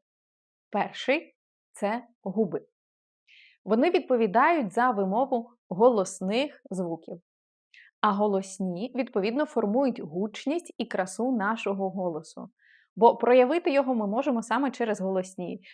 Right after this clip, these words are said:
Через "к", "с", "т", "р" голос не проявиться.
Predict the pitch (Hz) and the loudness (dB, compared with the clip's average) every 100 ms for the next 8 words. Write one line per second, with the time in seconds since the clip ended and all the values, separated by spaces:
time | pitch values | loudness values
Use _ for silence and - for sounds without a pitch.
0 | - - 220 214 208 - - - 269 240 | -12 0 4 4 0 -16 -16 0 2 2
1 | - 214 170 226 196 180 233 453 453 _ | 2 2 2 2 2 2 2 0 0 _
2 | _ - 190 269 269 - 190 233 233 202 | _ -4 4 6 4 2 0 0 0 -2
3 | 202 190 190 160 - - | 2 4 4 2 -8 -14